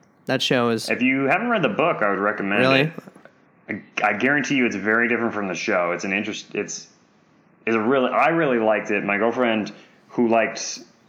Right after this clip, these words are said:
Speaker 2: other Philip K. Dick books quite
Speaker 1: Mm-hmm.
Speaker 2: a bit, did not care for it. But it's, it's really good, but it's almost like a story told through people interacting with historical stuff. I don't know.
Speaker 1: Um,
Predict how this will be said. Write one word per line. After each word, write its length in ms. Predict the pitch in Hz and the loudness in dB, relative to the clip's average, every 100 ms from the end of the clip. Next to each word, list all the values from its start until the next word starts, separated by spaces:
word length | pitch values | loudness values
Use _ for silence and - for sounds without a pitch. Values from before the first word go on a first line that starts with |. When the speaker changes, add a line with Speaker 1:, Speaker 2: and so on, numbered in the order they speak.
| _ _ _ - | _ _ _ 0
Speaker 2:
other 240 | 143 170 | 2 0
Philip 280 | 113 107 90 | 0 -2 0
K. 100 | 98 | -4
Dick 260 | 87 92 | -2 -4
books 220 | - 82 - | -4 -10 -4
quite 180 | 101 | -2
Speaker 1:
Mm-hmm. 120 | 90 120 | 0 0
Speaker 2:
a 20 | |
bit, 280 | 98 90 - | 0 0 -2
did 100 | 85 | -4
not 340 | 98 101 78 | 0 0 -2
care 240 | 80 87 82 | -4 -6 -6
for 260 | - 85 | -8 -6
it. 120 | 80 78 | -6 -6
But 100 | 87 | -6
it's, 360 | 87 - - - _ _ _ _ _ | -6 -10 -12 -16 _ _ _ _ _
it's 100 | - | -6
really 300 | 101 156 156 | 0 2 0
good, 260 | 104 123 | 2 0
but 80 | 113 | 2
it's 140 | 110 127 | 0 2
almost 260 | 139 127 | 0 0
like 260 | 127 98 - - - | 0 -2 -4 -16 -8
a 80 | - | -6
story 680 | - - 113 123 123 117 117 | -4 0 2 2 2 0 -4
told 440 | - 113 117 117 | -2 0 2 -2
through 760 | 117 - 117 123 127 123 123 123 - _ _ _ _ _ _ _ _ _ | -6 -2 0 2 2 0 -2 -8 -18 _ _ _ _ _ _ _ _ _
people 380 | - 110 110 113 | -4 -4 0 0
interacting 500 | 104 104 107 107 113 | 0 0 0 0 -2
with 160 | 104 101 | -2 -4
historical 480 | 98 110 107 101 101 | -6 -2 -2 -2 -4
stuff. 260 | - 113 - | -2 -2 0
I 80 | 117 | 2
don't 100 | 151 | 2
know. 60 | |
Speaker 1:
Um, 280 | 147 139 139 | 2 0 -4